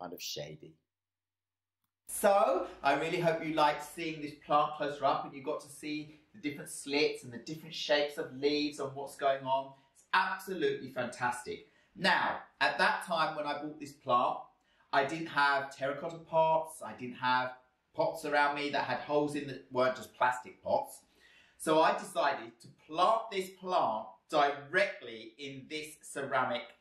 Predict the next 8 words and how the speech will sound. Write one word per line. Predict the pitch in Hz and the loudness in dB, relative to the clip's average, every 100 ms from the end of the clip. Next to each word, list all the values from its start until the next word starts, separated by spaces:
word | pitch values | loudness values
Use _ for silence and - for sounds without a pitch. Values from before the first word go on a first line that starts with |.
| - | -4
cache | - 156 - - | 0 0 0 -6
pole. | 113 110 - _ _ _ _ _ _ _ _ _ | -6 -8 -14 _ _ _ _ _ _ _ _ _
No | 117 135 180 | -2 4 4
holes | 185 202 208 | 6 4 2
in | 220 | -2
the | 220 | -2
bottom, | 214 202 202 202 196 190 196 - _ _ _ _ - | 2 2 2 0 2 0 -6 -16 _ _ _ _ 0
and | 147 147 143 143 | 4 4 2 0